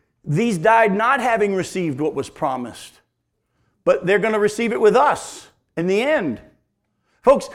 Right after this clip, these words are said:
if Joshua twenty-one, verses forty-three through forty-five said they've already gotten all the land and God already fulfilled all the promises,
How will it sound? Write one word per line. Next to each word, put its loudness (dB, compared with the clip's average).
if 4
Joshua 4
twenty-one, -2
verses 0
forty-three 0
through -6
forty-five 0
said -2
they've 0
already 2
gotten -2
all 2
the -2
land -4
and -4
God -2
already 0
fulfilled -4
all 2
the -4
promises, -4